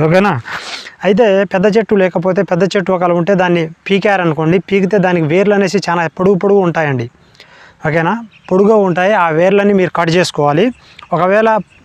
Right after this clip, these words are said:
పెద్ద చెట్టు లేకపోతే ఇలాంటి చిన్న చెట్టుని ఒక ఐదారు తీసుకొని, ఇగో ఈ రకంగా, ఈ రకంగా ఏరు అనేసి ఉంటది కదా, దీన్ని ఇక్కడి నుంచి కట్ చేసుకొని, ఇక్కడి నుంచి కట్ చేసుకొని, ఈ మధ్యది ఉంచుకోవాలన్నమాట. ఉంచుకొని మీరు కావలసిన వేర్లన్నీ తీసుకురండి. తీసుకొచ్చిన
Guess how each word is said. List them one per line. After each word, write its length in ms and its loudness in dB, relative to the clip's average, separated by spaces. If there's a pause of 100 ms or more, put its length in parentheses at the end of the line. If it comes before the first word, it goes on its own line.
(480)
పెద్ద 160 0 (120)
చెట్టు 280 0
లేకపోతే 420 0 (180)
ఇలాంటి 360 0
చిన్న 140 0 (100)
చెట్టుని 340 0 (640)
ఒక 80 -2 (220)
ఐదారు 300 2
తీసుకొని, 400 2
ఇగో 100 4 (140)
ఈ 100 2
రకంగా, 320 0 (140)
ఈ 100 4
రకంగా 300 0 (100)
ఏరు 180 2
అనేసి 220 0
ఉంటది 260 0
కదా, 120 0 (100)
దీన్ని 260 2
ఇక్కడి 200 0
నుంచి 200 -4
కట్ 180 0
చేసుకొని, 380 -2
ఇక్కడి 200 -4
నుంచి 180 -4
కట్ 160 -2
చేసుకొని, 300 -2 (420)
ఈ 40 2 (100)
మధ్యది 320 0
ఉంచుకోవాలన్నమాట. 600 -2 (640)
ఉంచుకొని 360 2
మీరు 220 2
కావలసిన 400 2 (100)
వేర్లన్నీ 420 2
తీసుకురండి. 440 0 (640)
తీసుకొచ్చిన 420 2